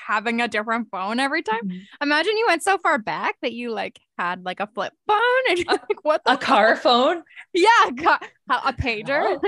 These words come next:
Speaker 2: Hello? Hello?
Speaker 1: <laughs> I don't even know what this means. Okay.
Speaker 2: <laughs>
Speaker 1: <laughs>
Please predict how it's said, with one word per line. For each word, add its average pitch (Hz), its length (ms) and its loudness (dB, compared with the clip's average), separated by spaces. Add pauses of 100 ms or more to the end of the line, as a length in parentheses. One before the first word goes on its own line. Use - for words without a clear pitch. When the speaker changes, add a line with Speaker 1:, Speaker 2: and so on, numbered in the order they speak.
(280)
Speaker 2:
Hello? 202 140 4
Hello? 247 180 2
Speaker 1:
<laughs> 240 60 -6
I 233 80 -6
don't 415 120 -2
even 349 140 0
know 339 100 4
what 349 100 -2
this 320 140 -4
means. 320 440 -10
Okay. 226 420 -2
Speaker 2:
<laughs> - 0 - (600)
Speaker 1:
<laughs> 392 200 0